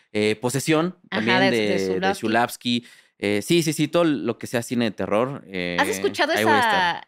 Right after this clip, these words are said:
Speaker 2: esa, esa teoría de conspiración que dicen que Event Horizon y Hellraiser están conectadas?
Speaker 1: ¿Neta?
Speaker 2: <laughs> Sí.
Speaker 1: Tiene sentido. Tiene, no, no, no la he visto, pero me hace mucho sentido
Speaker 2: No,
Speaker 1: y
Speaker 2: chécala, porque está, está interesante. A ver, ¿cuál es tu saga favorita?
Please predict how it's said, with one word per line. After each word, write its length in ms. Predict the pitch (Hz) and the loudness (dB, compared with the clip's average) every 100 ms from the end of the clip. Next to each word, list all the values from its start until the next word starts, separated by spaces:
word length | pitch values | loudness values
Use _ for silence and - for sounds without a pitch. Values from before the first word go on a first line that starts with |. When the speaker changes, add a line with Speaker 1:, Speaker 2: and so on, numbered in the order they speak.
| - | -6
Speaker 2:
esa, 280 | 220 254 247 | -4 0 -2
esa 140 | 247 - | -4 -4
teoría 220 | 233 214 | -2 0
de 100 | 233 | -2
conspiración 500 | 240 233 190 180 214 | -4 -4 -2 -2 -2
que 100 | 214 214 | -4 -4
dicen 260 | 214 240 | -4 -4
que 200 | 233 196 - _ - | -2 -4 -6 _ -6
Event 260 | 214 247 | -2 0
Horizon 480 | 269 240 226 262 254 - | 2 2 2 0 -4 -4
y 100 | 226 | -2
Hellraiser 460 | 226 226 226 226 226 | 0 2 0 0 -2
están 240 | 208 202 | -2 -4
conectadas? 640 | 226 202 - 160 196 - _ _ _ - | -4 -6 -2 -2 -2 -6 _ _ _ -6
Speaker 1:
¿Neta? 360 | 123 117 151 - | -4 -2 -4 -4
Speaker 2:
<laughs> 60 | |
Sí. 180 | 190 175 | -2 0
Speaker 1:
Tiene 160 | 170 185 | 2 2
sentido. 500 | 135 151 143 123 - - | 0 2 0 -4 -10 -4
Tiene, 180 | 139 | -2
no, 100 | 151 156 139 | 0 -2 -4
no, 280 | 151 151 170 | -2 0 2
no 120 | 175 | 4
la 80 | 185 | 2
he 20 | |
visto, 240 | 170 196 | 2 -2
pero 280 | 151 123 113 | 0 2 2
me 120 | 104 127 | 0 -2
hace 140 | 139 | 0
mucho 260 | 135 127 135 | -2 -4 -8
sentido 360 | 117 92 127 | -8 -4 0
Speaker 2:
No, 140 | 196 190 | 2 2
Speaker 1:
y 40 | |
Speaker 2:
chécala, 440 | - 208 160 151 147 | 0 -2 0 0 -2
porque 180 | 156 | -8
está, 320 | 165 175 160 131 | -4 0 2 0
está 200 | - 180 | -2 -4
interesante. 480 | 175 160 170 165 156 | -2 -2 -2 -4 -4
A 40 | |
ver, 100 | 185 | -2
¿cuál 100 | 262 | -2
es 60 | 269 | -4
tu 80 | 294 | -8
saga 420 | - 240 202 160 | -4 -2 0 -2
favorita? 520 | - 156 147 143 _ | -4 -6 -6 -10 _